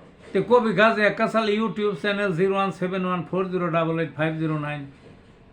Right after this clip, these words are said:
এর পক্ষ থেকে আপনাদের সকলের প্রতি রইল একান্ত আন্তরিক শুভেচ্ছা ও ভালোবাসা। তে বন্ধুগণ, এখন আপনাদের সামনে আমার স্বরচিত আরেকটা কবিতা পাঠ করবার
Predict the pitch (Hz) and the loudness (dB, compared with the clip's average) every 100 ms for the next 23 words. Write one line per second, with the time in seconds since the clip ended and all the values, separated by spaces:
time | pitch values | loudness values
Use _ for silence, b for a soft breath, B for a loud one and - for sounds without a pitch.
0 | - - - - - 190 160 226 - 220 | -20 -20 -20 -14 -4 -2 0 -2 0 -2
1 | 214 202 196 165 175 160 160 - 196 175 | -2 0 0 0 -2 -2 -4 -4 -2 -2
2 | 160 160 151 151 147 175 165 156 147 147 | -2 -4 -4 -4 -4 -4 -2 -4 -4 -6
3 | 135 131 127 143 131 - 131 120 131 113 | -6 -8 -8 -10 -8 -8 -8 -6 -8 -10
4 | 95 - - - - - - - - - | -14 -18 -20 -20 -20 -20 -20 -20 -20 -20
5 | - - - 190 196 226 214 220 220 214 | -20 -14 -2 2 4 4 4 2 4 2
6 | 175 214 220 208 202 185 190 196 190 180 | 2 2 2 2 -2 -2 -2 -2 -2 -2
7 | 170 160 - - - - - - - - | -6 -8 -18 -20 -20 -20 -20 -20 -20 -6
8 | 185 202 190 - 208 202 185 175 175 160 | 0 0 0 2 2 2 0 -2 0 0
9 | 151 - - 185 208 208 214 175 190 185 | -2 -8 -2 2 2 0 -4 -2 -2 0
10 | 170 - 175 - 175 165 | -2 -2 -4 -2 -4 -4